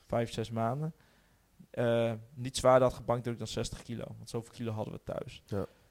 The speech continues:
Speaker 1: En toen daarna, ik was ook nog lichter. Ik was nog, was zes kilo lichter, maar mijn P R was nog steeds omhoog gegaan.
Speaker 2: Ja.
Speaker 1: En dat vind ik dus altijd mooi om te horen van mensen van, "Ja, ik kan niet meer, of het kan niet meer zwaarder." Dan zeg ik, "Nou, doe nog gewoon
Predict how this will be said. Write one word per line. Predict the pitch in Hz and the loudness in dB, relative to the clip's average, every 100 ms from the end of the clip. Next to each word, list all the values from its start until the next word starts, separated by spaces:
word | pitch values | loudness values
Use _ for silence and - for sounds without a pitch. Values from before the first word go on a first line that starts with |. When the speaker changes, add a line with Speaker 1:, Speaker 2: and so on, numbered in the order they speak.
| _ _ | _ _
Speaker 1:
En | - - | -12 -8
toen | 127 | -4
daarna, | 127 117 120 | -2 2 2
ik | 147 | 2
was | 120 117 | 0 0
ook | 120 | 2
nog | 117 110 | 2 -2
lichter. | 110 123 - 165 | -4 -4 -4 -6
Ik | 175 - | -6 -12
was | 139 110 110 | -12 -10 -8
nog, | 104 - | -10 -8
was | 113 110 - | -10 -10 -12
zes | - 127 - | -6 -6 -6
kilo | 127 117 | -4 -2
lichter, | 123 - - - | -2 -4 -12 -8
maar | 117 | -6
mijn | 113 - | -6 -4
P | |
R | 107 113 | -2 -2
was | 120 | -2
nog | 117 | -10
steeds | 107 117 113 | -8 -8 -6
omhoog | 107 110 104 | -6 -6 -8
gegaan. | 104 - - - - | -12 -12 -14 -16 -10
Speaker 2:
Ja. | 90 - _ | -10 -10 _
Speaker 1:
En | - | -4
dat | 127 | -2
vind | 165 | 0
ik | 147 | 4
dus | 139 | 6
altijd | 135 131 | 6 4
mooi | 135 135 | 2 0
om | |
te | 123 | 0
horen | 123 135 123 | 0 2 0
van | 123 | 0
mensen | 120 123 - | -2 -2 0
van, | 117 | 4
"Ja, | 117 98 | 6 4
ik | - - | 0 0
kan | 135 123 | 2 2
niet | 120 | 0
meer, | - 120 117 110 - | 0 2 2 -2 -8
of | 110 | -8
het | 123 - | -8 -4
kan | 120 | -4
niet | 117 | -2
meer | 110 | -6
zwaarder." | 107 113 113 113 117 - | -2 2 4 2 0 -6
Dan | - - | -16 -18
zeg | - - | -16 -12
ik, | |
"Nou, | 127 107 | -10 -6
doe | 123 | -4
nog | 120 | -2
gewoon | 117 | -2